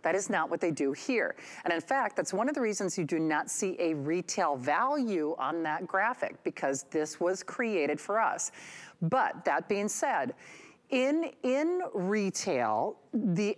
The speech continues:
average ballpark or the average baseline for a fifteen inch laptop with a backlit keyboard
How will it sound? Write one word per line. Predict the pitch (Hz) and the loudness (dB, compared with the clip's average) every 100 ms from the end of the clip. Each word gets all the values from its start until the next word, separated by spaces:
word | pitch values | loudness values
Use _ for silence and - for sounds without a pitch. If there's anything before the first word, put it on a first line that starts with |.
| - | 2
average | 180 214 240 294 254 | 2 2 0 0 0
ballpark | 165 185 160 175 - 151 120 147 | 0 2 2 0 0 0 2 0
or | 175 | 0
the | 156 156 | 2 2
average | 165 233 240 | 2 0 0
baseline | 196 156 175 175 - - 139 127 123 135 - - | -2 2 2 2 0 0 0 2 0 -2 -6 -14
for | - 180 170 175 208 | -4 0 0 0 2
a | 190 | 2
fifteen | 185 - - - 330 381 - - - 226 180 160 | 0 -6 -16 -4 -2 -2 -4 -8 -2 0 0 0
inch | 156 143 - - | 0 0 -2 0
laptop | 139 123 - - 143 135 - - | 2 2 -2 -2 0 0 -4 -8
with | 170 147 160 190 233 - - - _ | -4 -2 2 2 2 -2 -12 -20 _
a | 156 | -2
backlit | 139 127 143 220 254 | 0 0 0 -2 -4
keyboard | - 208 165 160 147 170 | -2 0 2 2 2 2